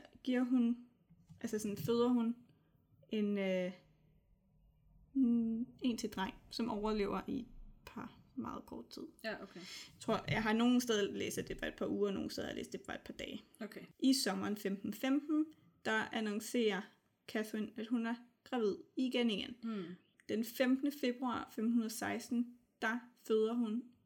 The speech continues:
Speaker 1: et barn klokken fire om morgenen, som overlever.
Speaker 2: Mm.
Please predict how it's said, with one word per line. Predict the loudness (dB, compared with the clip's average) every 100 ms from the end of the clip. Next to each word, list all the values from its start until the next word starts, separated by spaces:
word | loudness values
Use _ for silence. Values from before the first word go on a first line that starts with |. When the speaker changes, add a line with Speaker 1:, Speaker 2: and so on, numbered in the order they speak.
| -4
Speaker 1:
et | -2 -2 -6 _ _
barn | -6 -6 -6
klokken | -8 -6 -4
fire | -6 0 2 2 -4
om | -2
morgenen, | 0 0 0 -2 -8 -14 -20 -20 _ -12
som | -4 -4 -2
overlever. | -2 0 0 -2 -4 -10 -20 _ -6
Speaker 2:
Mm. | -4 -4